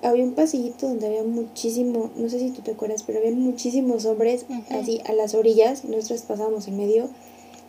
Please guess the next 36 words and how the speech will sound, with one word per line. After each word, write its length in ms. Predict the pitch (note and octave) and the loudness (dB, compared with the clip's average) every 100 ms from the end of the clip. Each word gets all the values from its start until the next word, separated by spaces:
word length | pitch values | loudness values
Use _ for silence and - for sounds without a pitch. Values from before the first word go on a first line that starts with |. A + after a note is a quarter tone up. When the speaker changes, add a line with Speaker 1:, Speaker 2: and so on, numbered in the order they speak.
| - - - | -20 -20 -6
Speaker 1:
y 80 | B3+ | -4
jamás, 600 | A#3 A#3+ A#3+ B3 C4 G4+ - - - - - - - | -4 -4 -2 2 2 0 -6 -18 -20 -20 -20 -20 -10
jamás 560 | A#3 A3+ A#3 B3+ F4+ - - - | -4 0 2 2 -2 -6 -18 -16
Speaker 2:
No, 140 | A3+ G#3 | -10 -6
Speaker 1:
atacamos 440 | A3 A3 G3+ A3+ A3 | -4 -4 -4 -6 -6
Speaker 2:
nunca, 20 | |
Speaker 1:
a 40 | G#3 | -6
nadie. 340 | G3+ F#3 E3 - | -4 -4 -6 -12
Speaker 2:
nunca. 380 | G#3+ G3 - G3+ | -14 -14 -16 -18
Speaker 1:
Entonces, 460 | - A#3 B3+ B3+ - - | -14 4 4 4 -4 0
quiero 260 | B3+ C4+ E4 | 4 4 4
que 80 | |
entiendan 400 | A#3+ A3+ A3+ A3 | -2 -2 -4 -4
eso, 260 | G#3 G3+ G3 | -6 -8 -10
si 220 | G3 G#3 | -10 -8
ustedes 460 | G#3 - C#4 D4 C#4+ | -8 -4 0 2 2
van 140 | C4 | 0
a 60 | B3+ | -2
respetar 420 | A#3 A#3 G#3+ A3 A3+ | -4 -6 -6 -2 0
el 120 | A3+ G#3+ | 0 -2
movimiento 460 | G#3 G3+ G#3 G#3 | -4 -4 -6 -4
y 40 | G#3+ | -4
la 100 | G#3 | -4
marcha 460 | G#3 G#3+ - A3 - - - - - - - | -6 -6 -6 -6 -8 -18 -20 -20 -20 -20 -4
desde 240 | G#3+ G3+ G#3 | -2 0 -2
afuera, 420 | G#3 A#3 A3+ C4 - - - - - - | 0 2 2 0 -6 -18 -20 -20 -20 -6
créanme, 380 | - A#3+ A#3+ B3 - | 0 0 0 -4 -6
no 100 | A#3 | -2
les 160 | A#3 B3 | 2 2
va 60 | A3+ | 0
a 40 | |
pasar 280 | A3+ A3+ A3 | -4 -6 -4
absolutamente 720 | A3 - G#3 G#3+ G#3 G#3 G#3 | -6 -6 -6 -6 -6 -4 -4
nada 240 | G#3 G#3+ A#3 | -2 -2 0
mientras 400 | A3+ G#3 G#3+ G#3 | -2 -2 -4 -2
nadie 360 | G#3+ G#3+ A3 | -2 2 0